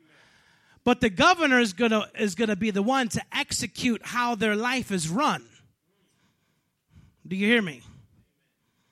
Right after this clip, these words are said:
And if you're running that province poorly, you might be removed. Amen. <laughs> Hallelujah. Even so, the tongue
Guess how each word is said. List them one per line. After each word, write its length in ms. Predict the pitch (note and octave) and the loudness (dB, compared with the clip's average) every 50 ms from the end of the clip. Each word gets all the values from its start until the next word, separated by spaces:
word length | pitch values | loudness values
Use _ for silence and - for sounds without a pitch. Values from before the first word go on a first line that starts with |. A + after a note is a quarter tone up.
| _ _ _ _ _ _ _ _ _ _ _ _ _ _ _ | _ _ _ _ _ _ _ _ _ _ _ _ _ _ _
And 160 | - F3+ F#3 G3 | -6 -4 -2 -2
if 120 | G3 E3 | -2 -2
you're 280 | F3+ G#3+ G#3+ G3+ F#3 F3 D3 - - - - - D#3+ | 0 0 0 0 -2 -4 -6 -10 -18 -20 -20 -12 -6
running 320 | E3+ G#3 A#3 A#3+ A3+ G#3+ | -2 -2 0 0 -2 -2
that 220 | A3 A3 G3 F3 - | -2 -2 -4 -4 -4
province 420 | - A#3 A#3+ A#3+ G3 F#3 F3 - | -4 -2 -2 -2 -2 -4 -8 -8
poorly, 440 | - - - D4 D#4 A#3 F3+ E3+ D#3 | -8 -6 -6 -4 -2 -2 -4 -4 -4
you 160 | D#3+ F3+ G3 | -6 -6 -6
might 220 | G3 F#3 F#3 E3 | -6 -8 -10 -8
be 100 | E3+ F#3 | -8 -8
removed. 500 | E3+ E3 E3 E3 G#3+ B3 F#3 C#3+ C3+ C#3 | -6 -6 -6 -6 -4 -4 -4 -4 -6 -8
Amen. 440 | C#3+ D3+ D3+ D#3 E3+ D3 C#3 B2+ A#2 _ _ _ _ _ _ _ _ _ - - | -10 -10 -8 -8 -8 -10 -10 -12 -16 _ _ _ _ _ _ _ _ _ -12 -8
<laughs> 1600 | B3 G#3+ - - A3+ - _ - G#3 - - G3+ - - G3+ F#3 - - _ - - - _ _ - - - - - - - - | -8 -8 -6 -6 -8 -8 _ -10 -12 -10 -10 -12 -14 -12 -14 -18 -18 -20 _ -20 -20 -20 _ _ -20 -20 -18 -18 -18 -18 -18 -12
Hallelujah. 640 | - F#3 F#3 F3 E3 E3+ F#3 G3+ G3+ D3 D3 C3 - - _ _ - - - - - - - _ _ _ _ _ _ _ _ _ _ _ - | -10 -8 -6 -4 -4 -2 -2 -2 -2 -2 -4 -6 -10 -14 _ _ -20 -20 -20 -20 -20 -20 -20 _ _ _ _ _ _ _ _ _ _ _ -4
Even 540 | C#4+ E4 F4+ G4+ G#4+ G#4 F#4+ G4 F#4+ F#4 E4 | 0 4 6 6 6 6 4 2 0 0 -2
so, 560 | - - - E4 D#4+ E4 E4+ F4 F4+ F4+ F4 D4+ C#4 | -6 -4 0 2 4 4 4 4 4 2 0 0 2
the 160 | D4+ C#4+ - - - | 2 2 2 0 -10
tongue 680 | - - G#4 G#4 F4+ B3 G#3+ G#3+ B3 D4+ F4 F#4+ F4+ | -4 0 0 2 2 2 0 -2 -4 -4 -8 -10 -12